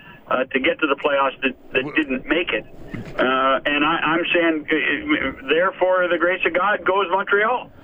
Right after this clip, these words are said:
Speaker 2: So Epstein's mother, John, has
Speaker 1: Oh, there he, he's back again, huh?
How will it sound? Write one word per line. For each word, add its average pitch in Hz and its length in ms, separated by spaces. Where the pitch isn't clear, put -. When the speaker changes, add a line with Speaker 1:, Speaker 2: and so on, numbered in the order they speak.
Speaker 2:
So 131 480
Epstein's 170 640
mother, 120 580
John, 101 340
has 110 220
Speaker 1:
Oh, 180 180
there 233 260
he, 190 200
he's - 160
back 294 260
again, 247 320
huh? 240 180